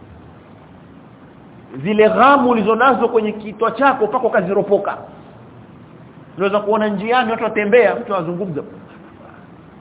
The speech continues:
Habari hana, yuko barabarani, akipigwa honi ndo, eh, eh, yuko. Nini zile dhiki zimemzidi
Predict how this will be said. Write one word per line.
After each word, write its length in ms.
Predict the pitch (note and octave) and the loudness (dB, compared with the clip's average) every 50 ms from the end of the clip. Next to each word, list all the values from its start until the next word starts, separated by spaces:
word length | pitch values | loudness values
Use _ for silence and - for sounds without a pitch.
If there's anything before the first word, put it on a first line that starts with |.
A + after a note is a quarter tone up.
| - - - | -16 -6 -2
Habari 400 | F#3 F#3+ G3+ B3+ C4+ C#4+ B3+ A#3 | 0 2 4 4 4 4 2 0
hana, 260 | A3+ A3+ A3 G3+ - - | 0 -2 -2 -4 -6 -10
yuko 220 | - G#3 G#3+ A#3 A3 | -10 -6 -2 2 4
barabarani, 480 | A3+ A3+ A3+ A#3 A3 A3+ G#3+ G3 - | 6 6 8 8 8 8 6 6 2
akipigwa 340 | G3+ F#3+ - B3 A#3+ B3 C4 | 0 -4 -4 0 4 6 6
honi 280 | A#3+ C#4 D4+ C4+ B3+ A#3 | 8 8 6 6 4 2
ndo, 160 | A3+ B3 B3+ | 0 0 0
eh, 260 | C#4 C4+ A3+ B3 B3 | 0 -2 -2 -2 -4
eh, 60 | A#3+ | -4
yuko. 380 | A3 G#3+ - G#3 G#3+ G#3+ G#3+ - - - - - - - - - - - - - - - | -4 -4 -4 -4 -4 -4 -6 -12 -18 -20 -20 -20 -20 -20 -20 -20 -20 -20 -20 -20 -20 -14
Nini 360 | - F#3+ A3 C#4 D4+ C#4 C4+ A3+ | -10 -6 -4 -2 0 2 2 2
zile 260 | G#3+ B3+ B3 B3 A#3+ | 2 2 4 6 6
dhiki 340 | A#3+ A#3+ C#4+ D4+ - - A#3 | 6 4 2 2 0 0 -2
zimemzidi 760 | G3+ A#3 A#3 A#3 A#3 A3 F#3+ A#3+ D#4 E4 - G#3+ G#3 - | -4 -2 0 0 0 0 2 2 2 2 2 0 -4 -8